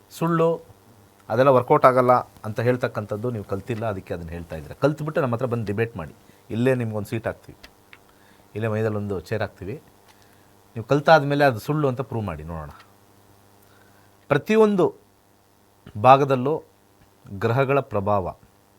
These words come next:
the effect of the planets ಹಂಡ್ರೆಡ್ ಪರ್ಸೆಂಟ್ ಇದೆ.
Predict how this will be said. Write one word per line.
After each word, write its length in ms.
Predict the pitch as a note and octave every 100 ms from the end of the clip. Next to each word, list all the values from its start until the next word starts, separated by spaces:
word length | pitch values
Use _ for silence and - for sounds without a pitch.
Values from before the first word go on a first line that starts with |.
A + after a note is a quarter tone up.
| _ _ _
the 120 | A2 A#2+
effect 320 | A2+ E3 E3
of 100 | D3
the 120 | A#2
planets 480 | G2+ G2+ G2+ F#2 - - - - _ _ _ _ -
ಹಂಡ್ರೆಡ್ 240 | A2+ B2+
ಪರ್ಸೆಂಟ್ 320 | A#2+ A#2 F2+
ಇದೆ. 140 | D#2